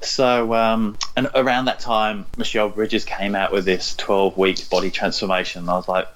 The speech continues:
"Well, this is how you do it. This is how you, uh, reach as many people as you can 'cause it's online. You, you're not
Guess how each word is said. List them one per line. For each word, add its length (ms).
"Well, 220
this 260
is 80
how 120
you 160
do 200
it. 160
This 180
is 120
how 180
you, 520
uh, 400
reach 300
as 100
many 240
people 280
as 100
you 60
can 300
'cause 120
it's 180
online. 680
You, 220
you're 100
not 220